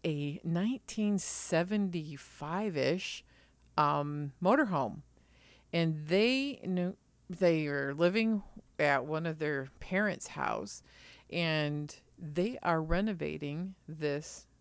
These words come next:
motorhome and making it modern and fresh, but keeping a seventies vibe. And I'm telling you, the, both, neither of them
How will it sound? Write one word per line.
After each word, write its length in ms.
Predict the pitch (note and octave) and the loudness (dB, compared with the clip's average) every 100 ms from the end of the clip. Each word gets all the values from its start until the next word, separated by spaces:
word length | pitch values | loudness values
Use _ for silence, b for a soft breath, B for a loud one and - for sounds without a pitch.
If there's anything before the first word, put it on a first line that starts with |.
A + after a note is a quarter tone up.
| - | -4
motorhome 680 | F3 A#3+ D#4 F3 B2+ - - - B B B | 0 0 0 0 -2 -4 -10 -14 B B B
and 220 | - E3+ E3 | -2 2 4
making 320 | F3+ A3+ G3+ | 2 2 2
it 120 | F3 | 2
modern 460 | E3 E3 F#3 G#3 F#3+ | 6 6 8 4 2
and 160 | D#3+ | 0
fresh, 440 | - B3 A#3+ G#3+ - | 2 4 6 4 -2
but 160 | E3 | -4
keeping 440 | - G3 G#3+ F#3+ F3+ | -4 -6 -2 -2 -2
a 80 | |
seventies 640 | D3+ - E3+ E3+ F3 D#3+ C#3+ | -2 0 0 0 0 0 -4
vibe. 580 | D3 E3+ D#3 A2 - - - | 2 4 4 2 -4 -8 -2
And 140 | F3 | 0
I'm 180 | E3+ F3+ | 2 0
telling 380 | - F#3 B3+ E3 | -2 -2 0 -2
you, 220 | C#3 C#3 B B B B | -4 -8 B B B B
the, 640 | - D#3+ E3+ D#3+ C#3+ C#3 C#3 - _ _ _ - | -12 0 4 4 4 0 -6 -12 _ _ _ 4
both, 240 | G3+ A3+ - | 4 4 0
neither 340 | A3 D#4 C#4+ | 0 2 4
of 200 | C#3+ D#3+ | 4 2
them 480 | C#3 C#3 C#3 F3+ | -4 -4 -6 -8